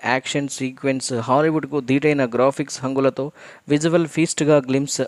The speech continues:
అభిమానులను మెస్మరైజ్ చేస్తోంది. కొందరు దుష్టశక్తులు ప్రజలను బందీలను చేయడం,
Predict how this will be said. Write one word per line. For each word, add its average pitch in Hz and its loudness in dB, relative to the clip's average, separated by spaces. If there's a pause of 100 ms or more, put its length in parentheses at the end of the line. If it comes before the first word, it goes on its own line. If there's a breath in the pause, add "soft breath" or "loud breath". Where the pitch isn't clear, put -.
అభిమానులను 135 0
మెస్మరైజ్ 131 -2
చేస్తోంది. 113 -6 (460 loud breath)
కొందరు 165 4
దుష్టశక్తులు 165 0
ప్రజలను 151 0
బందీలను 139 0
చేయడం, 131 0